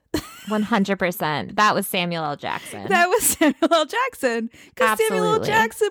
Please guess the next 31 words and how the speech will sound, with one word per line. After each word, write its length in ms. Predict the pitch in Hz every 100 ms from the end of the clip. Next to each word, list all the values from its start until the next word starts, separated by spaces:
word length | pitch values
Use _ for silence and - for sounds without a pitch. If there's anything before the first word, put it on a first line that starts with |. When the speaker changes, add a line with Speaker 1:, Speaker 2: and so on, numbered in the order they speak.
| 440
Speaker 1:
was 140 | 403
alive 480 | 415 427 453 440 440
when 120 | 349
that 180 | 370 403
show 240 | - 453
was 180 | 427 320
on. 220 | 254 196
And 200 | 208 233 311 359 403 440
no 120 | 494 480
one 160 | 466
else 260 | 453 453 -
was 480 | 440 302 220 226 - -
on 180 | 302 285
set. 300 | - 240 - _ _ _ -
<laughs> 100 | 415 453 - 480 554 - - - - - _ - _ - _ _ _ _ _ _ _ _ _ _ _ _ _ _ _ - - - -
Also, 420 | 508 466 453 415 403 - - -
let's 280 | 370 494
slap 420 | - - 302 339 370
a 80 |
mustache 640 | 269 254 262 - 240 269 262
on 140 | 247
Samuel 360 | - 262 247 233
L. 80 | 220
Jackson 500 | 208 202 214 - 233
and 160 | 226 226
suddenly 400 | 453 440 311 269
he's 220 | 254 262
twenty 320 | - 320 320
years 360 | 311 311 311 -
<laughs> 20 |
younger. 420 | 349 - 359 -